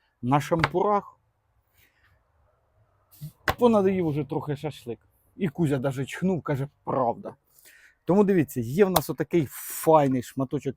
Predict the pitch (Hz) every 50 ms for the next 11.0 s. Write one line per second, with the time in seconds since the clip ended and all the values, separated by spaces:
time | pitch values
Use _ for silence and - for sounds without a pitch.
0 | _ - 127 - - - 151 170 190 202 165 135 113 110 110 110 _ _ _ _
1 | _ _ _ _ _ _ _ _ _ _ _ _ _ _ - 127 143 160 170 170
2 | 175 170 170 170 170 170 160 160 139 - - - - - 139 131 135 135 147 165
3 | 175 180 170 156 - - 123 123 123 117 110 107 107 101 107 151 147 139 127 120
4 | 117 110 - - 139 120 107 - - - 127 113 - - - _ _ _ - -
5 | - - - - - - - _ _ _ _ - - 254 269 269 247 202 - 202
6 | 190 170 135 - 127 113 98 - - 110 110 113 - _ - _ _ _ _ _
7 | _ _ _ _ _ _ _ _ _ _ _ _ - 233 226 208 214 190 160 139
8 | 190 180 170 165 165 151 139 131 - 185 226 226 175 175 185 160 156 151 156 156
9 | 151 139 139 135 131 - 147 139 - 156 123 - - 139 - - 117 - - -
10 | 110 104 110 117 131 147 160 175 180 180 175 156 135 120 113 113 - - - -